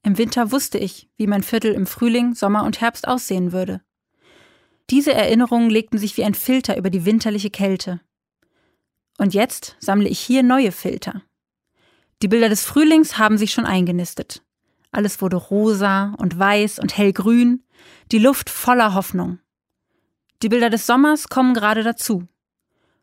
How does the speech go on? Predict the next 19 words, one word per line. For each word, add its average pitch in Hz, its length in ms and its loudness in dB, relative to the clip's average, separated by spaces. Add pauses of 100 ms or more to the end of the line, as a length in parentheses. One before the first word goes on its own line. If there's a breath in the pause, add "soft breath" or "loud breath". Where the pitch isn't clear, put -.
(120)
Und 202 140 0
im 190 100 2
nächsten 233 400 0
Winter 247 520 0
werde 214 180 0
ich - 100 -6
vor 220 100 0
meinem 202 200 2
inneren 226 320 2
Auge 220 260 0
sehen 220 320 2
können, 190 460 -2
welches 220 300 -2
Potenzial 202 640 -2
in 202 120 -2
der 190 100 -2
Umgebung 196 380 -2
bereit 220 360 -4
liegt. - 360 -12